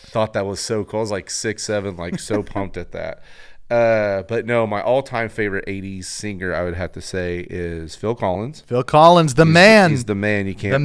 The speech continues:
Speaker 2: myth,
Speaker 1: him.
Speaker 2: the legend, Phil Collins. You
Speaker 1: Uh,
Speaker 2: guys don't even know who Phil Collins is. What
Speaker 1: n-
Speaker 2: a tragedy.
Speaker 1: No. And if you don't, you should look him up on
Speaker 2: You should.
Speaker 1: anything. He's the best.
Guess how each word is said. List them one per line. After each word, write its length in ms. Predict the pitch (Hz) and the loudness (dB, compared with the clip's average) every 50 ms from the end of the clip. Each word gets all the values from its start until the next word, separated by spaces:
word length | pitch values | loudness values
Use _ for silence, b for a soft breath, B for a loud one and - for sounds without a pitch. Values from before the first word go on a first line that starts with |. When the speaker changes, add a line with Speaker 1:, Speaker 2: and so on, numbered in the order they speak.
| 143 147 | 2 2
Speaker 2:
myth, 180 | 151 160 170 - | 4 2 2 0
Speaker 1:
him. 60 | 92 | 0
Speaker 2:
the 140 | 127 139 139 | 0 2 2
legend, 460 | 135 139 143 139 131 127 135 131 - | 4 4 4 4 2 0 -2 -4 -4
Phil 180 | - 131 131 | -2 -2 -2
Collins. 360 | 127 - - 120 120 120 - - | -2 -2 -2 -2 0 0 0 0
You 80 | 131 | 0
Speaker 1:
Uh, 20 | 135 | 2
Speaker 2:
guys 220 | 135 127 123 113 | 2 2 2 0
don't 100 | 127 123 | -2 -2
even 180 | 120 110 113 117 | -2 -2 -4 -4
know 80 | 110 | -4
who 120 | 110 117 110 | -4 -4 -4
Phil 160 | - 117 110 | -6 -6 -8
Collins 400 | - - 113 110 107 107 101 107 | -6 -6 -6 -4 -4 -4 -6 -6
is. 180 | 104 98 - | -6 -6 -4
What 160 | 113 110 110 110 | -4 -4 -4 -4
Speaker 1:
n- 60 | 104 | -4
Speaker 2:
a 20 | |
tragedy. 640 | 95 - - 104 101 98 98 95 101 95 95 95 98 | -6 -6 -6 -6 -4 -4 -4 -6 -6 -8 -8 -8 -8
Speaker 1:
No. 400 | 98 92 90 82 82 82 87 85 107 - | -8 -6 -6 -6 -6 -8 -10 -12 -10 -6
And 140 | 104 101 | -4 -4
if 160 | 101 - - - | -4 -4 -6 -8
you 100 | 101 85 | -10 -6
don't, 340 | 85 107 104 101 98 - | -4 -2 -2 -2 -2 -6
you 120 | 82 90 85 | -8 -10 -10
should 240 | - - 92 85 87 | -8 -8 -8 -8 -6
look 200 | 87 87 - 95 | -8 -8 -8 -8
him 140 | 95 85 | -10 -8
up 300 | 85 85 82 80 - - - - - | -6 -6 -6 -6 -8 -10 -12 -12 -10
on 300 | 95 90 90 85 85 85 | -8 -8 -6 -6 -8 -8
Speaker 2:
You 80 | 82 | -10
should. 140 | 82 - 104 98 92 | -10 -10 -8 -6 -6
Speaker 1:
anything. 460 | 92 92 98 - 90 85 85 82 85 | -6 -8 -10 -10 -10 -10 -10 -10 -12
He's 320 | 80 87 90 87 80 - - _ | -12 -12 -12 -12 -14 -16 -18 _
the 60 | - 80 | -10 -8
best. 500 | 92 85 67 62 82 - - - - | -6 -6 -6 -6 -8 -12 -14 -14 -16